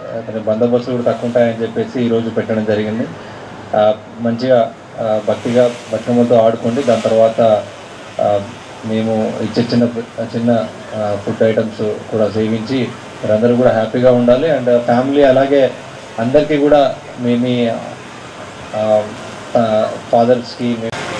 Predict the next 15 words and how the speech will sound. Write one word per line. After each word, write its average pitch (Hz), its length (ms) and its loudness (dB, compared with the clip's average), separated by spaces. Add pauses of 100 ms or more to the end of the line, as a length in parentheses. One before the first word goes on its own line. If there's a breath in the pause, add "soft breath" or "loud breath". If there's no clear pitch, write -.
(360)
ఒక 120 360 6 (800)
సపోర్ట్ 170 400 4
అలాగే 135 520 2
కంటిన్యూ 135 360 0
చేయాలని, 127 420 4
ఎందుకంటే 131 280 2
మీరు 139 240 2
ఇచ్చే 156 240 2
సపోర్ట్ని 151 480 2
బట్టే 139 500 4 (640)
మా, 127 400 4 (280)
ఆ, 117 220 2
పోలీస్ 135 280 2
మిత్రులందరూ 131 520 2
కూడా 127 420 4